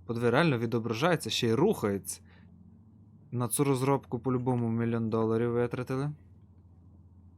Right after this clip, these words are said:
Або просто два китайських студента одну ніч не поспали.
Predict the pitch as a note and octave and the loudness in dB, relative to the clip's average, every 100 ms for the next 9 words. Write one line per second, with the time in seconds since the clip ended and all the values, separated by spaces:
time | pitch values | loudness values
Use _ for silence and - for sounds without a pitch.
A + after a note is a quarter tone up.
0 | - - - - - - A#2+ A2 A#2 A#2+ | -20 -20 -20 -20 -20 -14 -8 -6 -4 -6
1 | A2 A2+ A2 A2 G#2+ A#2 G#2 A2 - A2+ | -6 -6 -4 -6 -4 -6 -6 -10 -10 -6
2 | A2+ A2 A2+ A2 A2+ A2+ G#2+ A2+ G2 A2 | -6 -4 -4 -4 -4 -4 -6 -8 -8 -10
3 | - A2+ A#2+ | -6 -4 -4